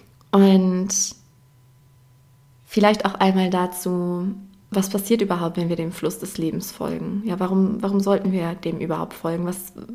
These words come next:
was hat es damit auf sich? Ja, und für mich ist auch der Fluss des Lebens bedeutet einfach nur,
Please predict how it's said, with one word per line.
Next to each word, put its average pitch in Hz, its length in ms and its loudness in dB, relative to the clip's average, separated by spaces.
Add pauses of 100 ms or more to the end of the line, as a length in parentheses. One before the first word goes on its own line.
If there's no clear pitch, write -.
(100)
was 202 220 0
hat 202 100 2
es - 140 -2
damit 185 260 0
auf 196 240 2
sich? - 240 -10
Ja, 175 140 -2
und 190 100 -2
für 196 100 -2
mich 202 200 2
ist - 160 -8
auch 190 120 -2
der 180 120 -4
Fluss 208 320 -4
des - 160 -12
Lebens 190 500 0 (420)
bedeutet 196 460 4
einfach 202 420 2
nur, 202 420 6